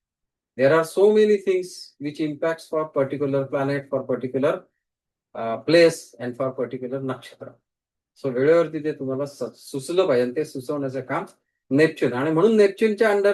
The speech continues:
टेलिपॅथी, मेंटल हिलिंग, सायकोग्राफी हे असे सब्जेक्ट येतात. Even आपले जे काही इतर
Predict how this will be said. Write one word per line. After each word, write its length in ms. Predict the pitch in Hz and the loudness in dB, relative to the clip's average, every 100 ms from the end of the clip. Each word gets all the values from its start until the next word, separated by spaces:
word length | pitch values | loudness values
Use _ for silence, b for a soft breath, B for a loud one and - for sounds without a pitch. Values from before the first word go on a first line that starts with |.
| 196 | 4
टेलिपॅथी, 760 | 196 190 196 160 156 143 143 143 _ _ _ _ _ - | 4 6 4 2 0 -6 -8 -12 _ _ _ _ _ -6
मेंटल 420 | 139 175 180 190 | 0 0 4 2
हिलिंग, 460 | 165 143 135 131 131 _ _ _ | 2 -2 -2 -4 -8 _ _ _
सायकोग्राफी 1120 | _ - 160 160 170 151 143 135 131 127 131 _ _ - | _ -4 -2 0 -2 0 -2 -2 -10 -12 -16 _ _ -6
हे 40 | 160 | -4
असे 320 | 143 135 180 | -4 -6 -4
सब्जेक्ट 440 | 175 143 147 - | -2 -2 -4 -4
येतात. 220 | 113 110 104 131 | -8 -10 -12 -6
Even 220 | 151 196 | -2 -2
आपले 360 | 160 - 175 | -4 -6 -6
जे 140 | 170 170 | -4 -2
काही 200 | 180 180 | 0 0
इतर 420 | 151 131 185 185 | -2 2 2 2